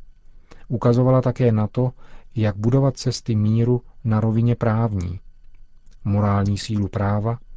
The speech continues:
oboustranné a kontrolované odzbrojení, rozhodčí instance ve sporech, námořní svoboda, vzájemné prominutí válečných výdajů,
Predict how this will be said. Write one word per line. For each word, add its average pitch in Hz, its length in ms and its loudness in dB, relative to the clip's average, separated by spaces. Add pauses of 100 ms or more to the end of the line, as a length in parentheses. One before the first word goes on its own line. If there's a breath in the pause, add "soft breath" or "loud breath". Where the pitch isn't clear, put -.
(380 soft breath)
oboustranné 107 800 0
a - 80 -6
kontrolované 104 720 0
odzbrojení, 107 760 -2 (520 soft breath)
rozhodčí 113 480 0
instance 107 600 0
ve 95 120 0
sporech, - 600 -4 (460 loud breath)
námořní 107 520 2
svoboda, 107 560 -2 (500 loud breath)
vzájemné 117 560 2
prominutí 113 600 2
válečných 104 580 0
výdajů, 107 560 0